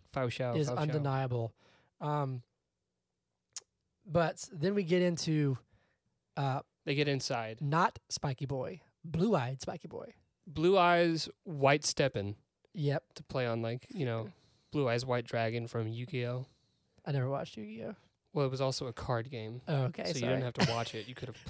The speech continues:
Speaker 1: played it.
Speaker 2: <laughs> Um, but we get his, like, full, 'cause we've seen him in, like, armored, his weird skin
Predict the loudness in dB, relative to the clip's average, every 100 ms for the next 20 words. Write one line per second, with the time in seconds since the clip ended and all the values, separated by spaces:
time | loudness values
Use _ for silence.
0 | -8 -4 -4 -4 -6 -10 -12 _ -16 -12
1 | -12 -14 -18 -10 0 4 6 6 6 6
2 | 4 6 4 4 2 4 4 2 0 2
3 | 2 2 2 4 4 4 2 -4 -20 -20
4 | 0 4 6 6 4 0 -20 -20 -20 _
5 | -2 0 2 0 0 0 0 0